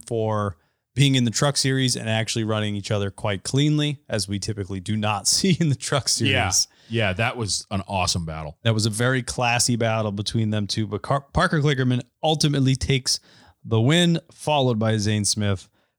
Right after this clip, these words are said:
Speaker 1: Carson Hocevar, Stuart Friesen, and Christian Eckes in the top five. Chandler Smith, Kaz Grala, Derek Kraus, Colby Howard,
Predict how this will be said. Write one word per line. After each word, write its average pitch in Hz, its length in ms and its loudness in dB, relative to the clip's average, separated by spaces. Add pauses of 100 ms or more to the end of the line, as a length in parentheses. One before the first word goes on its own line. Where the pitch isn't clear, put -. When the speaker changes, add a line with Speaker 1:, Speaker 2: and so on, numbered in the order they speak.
Speaker 1:
Carson 110 360 4
Hocevar, 98 580 0
Stuart 101 360 -2
Friesen, 107 520 -2
and 104 220 -6
Christian - 500 -4
Eckes 117 420 0
in 101 260 -2
the 101 80 -4
top - 500 -4 (380)
five. 120 600 2 (540)
Chandler 170 320 4
Smith, 147 400 0
Kaz 135 340 2
Grala, 127 440 0 (120)
Derek 123 300 2
Kraus, 117 480 0 (200)
Colby 139 320 2
Howard, 110 440 0